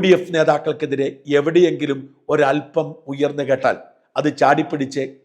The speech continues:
അങ്ങേയറ്റം വഷളാക്കാൻ സി പി എമ്മിന് ഇപ്പോഴും സംവിധാനമുണ്ട്. രാഹുൽ മാങ്കൂട്ടത്തെ വേട്ടയാടാൻ സതീശനടക്കമുള്ള കോൺഗ്രസ്സുകാരെ ഉപയോഗിക്കുന്നത് തന്നെ അതിനൊരു ഉദാഹരണമാണ്.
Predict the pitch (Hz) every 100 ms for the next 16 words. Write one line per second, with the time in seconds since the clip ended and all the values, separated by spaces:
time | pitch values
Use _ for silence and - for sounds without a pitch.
0 | - 135 151 160 147 - 135 135 - 131
1 | 123 117 - _ _ - 151 147 151 139
2 | 135 139 127 123 - 123 120 117 110 110
3 | 120 123 - - _ _ _ - 131 139
4 | 147 147 135 143 143 135 143 135 - -
5 | 131 143 147 147 135 117 92 - _ -
6 | 143 147 160 160 147 143 143 131 135 -
7 | 135 147 147 143 143 139 131 - _ 139
8 | 135 147 151 151 147 151 135 143 143 135
9 | 135 110 _ _ - 135 139 131 131 127
10 | 127 113 113 107 113